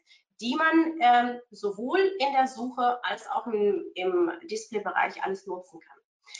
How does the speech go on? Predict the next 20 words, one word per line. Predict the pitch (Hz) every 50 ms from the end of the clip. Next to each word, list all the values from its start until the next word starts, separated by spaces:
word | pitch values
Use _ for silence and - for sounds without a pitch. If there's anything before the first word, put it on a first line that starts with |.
| - - 202
Was | - 247 - -
dabei | 381 381 339 330 247
beachtet | 233 - - - - - - - 381 - -
werden | 294 285 285 294 294 269
sollte, | 269 269 269 269 269 277 262
sind | 226 233 226 226
die | 214 202 190 196 - - -
Anforderungen | 214 247 320 349 349 349 - - 269 262 262 254 226 214 214 208 208
für | - 202
die | - 339 - -
Ausrichtung. | - - 359 392 - - - 311 330 320 - - - 277 233
Die | 233 247 240
habe | 254 247 262
ich | 262
hier | - - 240
in | 233 214
die | 196 190 196
Folie | _ - 226 269 320 339 320 277
mit | 220 185 175 - -
reingezogen. | 180 247 294 330 339 320 - - 277 277 277 269 262